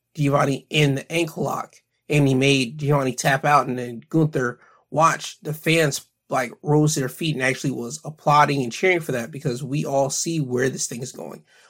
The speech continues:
We all want Chad to get that, uh, title win. We all want to see Chad go to that next level. We want that for Chad and for people to cheer the way they did after this match. It just proves that what they're doing with Gunther is working.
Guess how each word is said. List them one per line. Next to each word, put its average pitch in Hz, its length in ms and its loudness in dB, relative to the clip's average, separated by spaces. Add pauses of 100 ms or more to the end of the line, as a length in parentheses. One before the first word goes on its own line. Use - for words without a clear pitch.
(100)
We 123 160 -4
all 151 220 4
want 151 300 2
Chad 139 380 -2
to 127 140 -8
get 127 340 -8
that, 123 400 -4 (420)
uh, 120 320 -2
title 127 320 0
win. 120 220 -4
We 120 120 -6
all 151 260 4
want 143 260 0
to - 80 -14
see 151 180 -6
Chad 131 480 -2
go 143 180 0
to 147 140 -6
that 127 180 -4
next 131 380 -6
level. 135 320 0
We 202 140 -10
want 151 320 -2 (120)
that 131 260 -2
for 156 260 2
Chad 127 420 -8 (400)
and 131 180 -4
for 131 340 0
people 143 500 -2
to 123 560 -8 (760)
cheer 202 300 4
the 143 120 2
way 123 140 2
they 127 140 0
did 120 380 -4 (120)
after 139 260 -2
this 131 200 -6
match. 123 320 -4
It - 100 -10
just 135 300 -8
proves 165 380 -4
that - 200 -6
what 151 140 0
they're 139 140 0
doing 147 320 2
with 143 180 0
Gunther 139 320 -2
is 135 240 -10
working. 117 380 -14